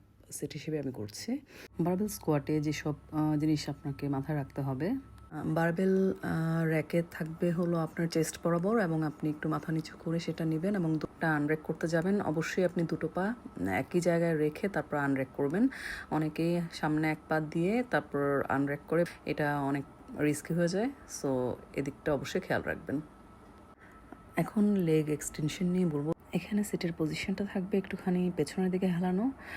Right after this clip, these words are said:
আহ, একদম স্ট্রেট বসবেন না। পাটা আপনার কার্ল মেশিনের এক থেকে দেড় ইঞ্চি নিচে থাক। এক্সটেনশন করার সময় অবশ্যই আপনি মোমেন্টাম,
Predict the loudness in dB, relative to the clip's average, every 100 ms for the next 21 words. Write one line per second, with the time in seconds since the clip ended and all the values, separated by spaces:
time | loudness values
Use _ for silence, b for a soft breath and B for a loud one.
0 | B -4 0 2 0 0 0 2 2 0
1 | 2 0 0 0 2 0 -4 -8 -6 -4
2 | -2 -4 0 0 0 -2 0 0 -2 0
3 | 0 0 -2 -6 -6 -4 -2 0 0 0
4 | -2 -4 -4 -6 -8 -10 -2 0 2 0
5 | 0 0 -2 -2 0 0 -2 -2 0 0
6 | 0 -2 0 2 2 0 -2 -2 -2